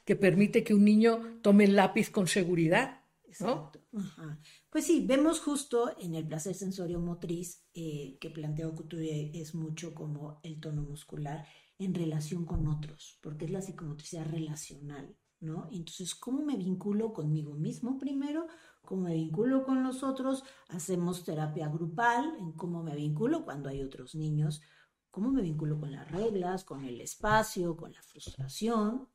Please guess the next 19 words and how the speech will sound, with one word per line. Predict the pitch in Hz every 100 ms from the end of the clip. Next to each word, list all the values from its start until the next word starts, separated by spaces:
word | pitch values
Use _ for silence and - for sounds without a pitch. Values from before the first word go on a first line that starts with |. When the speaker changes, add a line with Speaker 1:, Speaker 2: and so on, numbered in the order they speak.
| _
Speaker 2:
Y | 262 160
esta | 156 - 320
fue | 208 147
una | 135 135 -
de | 139
nuestros | 127 131 - 131 -
exámenes | - 170 165 180 170 156
más, | 156 143 - - _ _ _ _
más | 143 -
fuertes, | - 240 262 175 147
¿no? | 151 175
Es | 247 -
decir, | 175 170 - _
nadie | 185 190 233 269 -
sale, | 269 285 269
pero, | 269 277 285 - -
pues, | 165
nadie | 139 143 180 - 135
sale. | 175 277 254 -